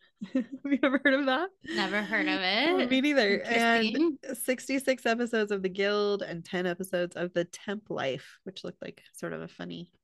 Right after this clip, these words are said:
Speaker 2: I think I've heard of The Guild. It's like The League, but for larping, I think, or something, or, like, Dungeons and Dragons, maybe.
Speaker 1: Yeah,
Speaker 2: I might be
Speaker 1: interesting.
Speaker 2: making that completely up.
Speaker 1: He must be a, a main character in that. He's in sixty-six episodes of it.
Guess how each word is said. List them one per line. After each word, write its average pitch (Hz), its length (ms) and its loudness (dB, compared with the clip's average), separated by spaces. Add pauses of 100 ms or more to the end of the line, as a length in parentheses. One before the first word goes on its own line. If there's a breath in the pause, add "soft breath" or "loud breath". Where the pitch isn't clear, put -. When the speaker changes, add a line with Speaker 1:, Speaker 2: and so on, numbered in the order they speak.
(140)
Speaker 2:
I 190 40 -10
think 254 180 -6
I've 311 100 0
heard 269 160 -2
of 214 120 -8
The - 80 -10
Guild. 151 600 -6 (260)
It's - 100 -18
like 156 160 -10
The 156 120 -6
League, 151 440 -6
but - 200 -6
for 143 400 -10 (200)
larping, 196 540 -4
I 262 140 -2
think, 294 380 -8
or 294 120 -6
something, 302 360 -10
or, 214 140 0
like, 170 200 -2
Dungeons 180 300 -4
and 208 120 -6
Dragons, 240 480 -2
maybe. 277 220 -2
Speaker 1:
Yeah, 302 240 0 (240)
Speaker 2:
I 233 60 -2
might 294 180 2
be 254 60 0
Speaker 1:
interesting. 165 360 -4
Speaker 2:
making 175 260 -6
that 165 220 -10
completely - 560 -16
up. - 140 -12 (240)
Speaker 1:
He - 100 -6
must 262 260 -2
be 233 120 -2
a, 185 600 2
a - 40 -8
main 202 240 -2
character 208 340 0
in 143 80 -8
that. 180 120 -8
He's 196 160 -8
in 170 120 -12
sixty-six 190 640 -8
episodes 185 520 -14
of 180 140 -12
it. 202 120 -14